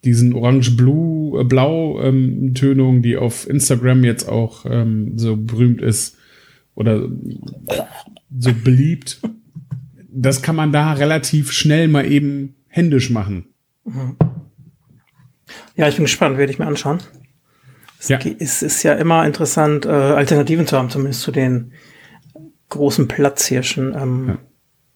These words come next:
Speaker 2: hab
Speaker 1: Es
Speaker 2: ich, glaub
Speaker 1: gibt
Speaker 2: ich, hab ich das im Podcast erzählt oder beim Stammtisch? Ich weiß es gar nicht. Bei mir ist es halt so, du zahlst ja für dieses Adobe-Abo dann jetzt elf Euro im Monat, glaub ich, wenn du es monatlich machst.
Speaker 1: Elf neunzig sogar.
Speaker 2: Ja, oder
Speaker 1: Fast
Speaker 2: zwölf Euro
Speaker 1: zwölf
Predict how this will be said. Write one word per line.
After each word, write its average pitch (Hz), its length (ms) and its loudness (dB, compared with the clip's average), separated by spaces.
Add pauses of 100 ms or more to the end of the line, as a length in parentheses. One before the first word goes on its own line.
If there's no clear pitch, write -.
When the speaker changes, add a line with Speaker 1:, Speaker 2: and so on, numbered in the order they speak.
(240)
Speaker 2:
hab - 60 -8
Speaker 1:
Es 113 100 2
Speaker 2:
ich, - 60 -4
glaub 143 120 0
Speaker 1:
gibt 117 80 -2
Speaker 2:
ich, - 60 -4
hab 135 80 0
ich 131 40 0
das 139 120 2
im 131 80 2
Podcast 147 360 0
erzählt 143 220 0
oder 131 100 0
beim 127 160 0
Stammtisch? 139 400 -6
Ich - 80 -14
weiß 127 180 -8
es - 120 -12
gar - 80 -8
nicht. 123 120 -10
Bei 143 80 0
mir 135 100 2
ist 127 100 -2
es 135 100 -4
halt 135 120 2
so, 139 200 0 (340)
du 139 80 -8
zahlst 147 240 2
ja 156 40 4
für 151 120 0
dieses 139 220 2
Adobe-Abo 143 640 2
dann 135 220 0
jetzt 135 320 -8
elf - 480 -4
Euro 143 240 2
im 135 60 0
Monat, 170 260 2
glaub 175 200 2
ich, 160 100 -4
wenn 156 80 0
du 147 40 0
es 143 80 -4
monatlich 156 360 0
machst. 208 400 0 (440)
Speaker 1:
Elf 110 220 0
neunzig 120 560 0
sogar. 87 340 -8 (100)
Speaker 2:
Ja, 147 160 0
oder 143 140 4
Speaker 1:
Fast - 100 -2
Speaker 2:
zwölf 165 220 4
Euro - 20 -2
Speaker 1:
zwölf - 40 0